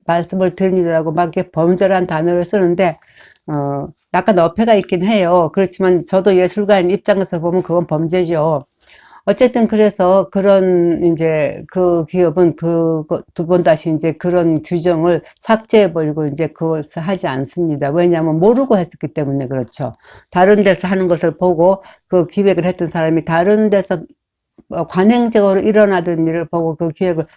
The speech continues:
본따서 기획해서 하다 보니까 그런 일이 그 쭉 왔던 모양, 이어져 왔던 모양이에요. 그래서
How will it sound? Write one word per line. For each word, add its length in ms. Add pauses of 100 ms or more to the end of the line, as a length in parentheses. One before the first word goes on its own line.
(120)
본따서 640
기획해서 460
하다 320
보니까 480 (220)
그런 380
일이 380 (320)
그 280
쭉 220
왔던 340
모양, 480
이어져 360
왔던 360
모양이에요. 500
그래서 560